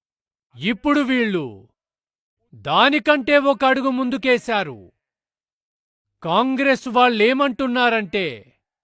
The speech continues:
వాళ్ళు ఇన్‌హెరిటెన్స్ యాక్ట్ అమలు చేస్తారట. తల్లిదండ్రుల నుండి వచ్చే వారసత్వపు ఆస్తిపై కూడా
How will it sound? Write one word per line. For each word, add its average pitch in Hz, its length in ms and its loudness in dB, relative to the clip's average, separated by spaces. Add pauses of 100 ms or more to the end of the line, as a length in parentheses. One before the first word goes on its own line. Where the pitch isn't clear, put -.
(760)
వాళ్ళు 170 920 0 (640)
ఇన్‌హెరిటెన్స్ 254 1120 0
యాక్ట్ 240 400 0
అమలు 240 380 -4
చేస్తారట. 180 580 -6 (1800)
తల్లిదండ్రుల 240 840 -2
నుండి 240 340 -6
వచ్చే 226 480 -4
వారసత్వపు 226 920 -4
ఆస్తిపై 220 600 -4
కూడా 147 480 -10